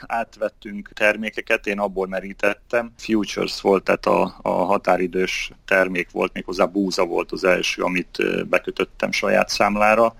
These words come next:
Azt próbáltam menedzselni. Utána pedig, ö, ha jól emlékszem, akkor a gáz volt, az a tizennégyes gáz, az, az, az, az ominózus, amikor február vége környékén megbolondult a,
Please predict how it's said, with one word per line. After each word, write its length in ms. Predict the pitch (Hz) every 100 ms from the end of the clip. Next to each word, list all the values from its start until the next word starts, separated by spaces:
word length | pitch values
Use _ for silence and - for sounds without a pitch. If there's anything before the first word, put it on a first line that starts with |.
| -
Azt 260 | - 92 -
próbáltam 540 | 90 82 85 82 85
menedzselni. 840 | 82 85 82 78 87 85 - - - - -
Utána 440 | 117 - 107 107
pedig, 540 | 104 104 98 104 101 95
ö, 300 | 104 107 107 101 - - - -
ha 100 | 104
jól 240 | 135 131
emlékszem, 600 | 101 98 95 - - 95
akkor 320 | 90 - 95
a 100 | 92
gáz 440 | 90 95 90 87 -
volt, 300 | 50 - -
az 200 | - -
a 360 | - 50 50 92 - 95 -
tizennégyes 1080 | 104 95 90 90 87 85 85 - - - - -
gáz, 540 | 87 90 90 87 -
az, 140 | 104 92
az, 240 | 92 -
az, 180 | - 101
az 140 | 107 110
ominózus, 580 | 113 101 95 90 95
amikor 640 | 95 92 92 95 92 92 - -
február 520 | - 101 85 90 85 - _ - -
vége 280 | 90 90 85
környékén 540 | - 95 92 92 -
megbolondult 720 | 92 90 85 90 - 92 90 -
a, 220 | 90 87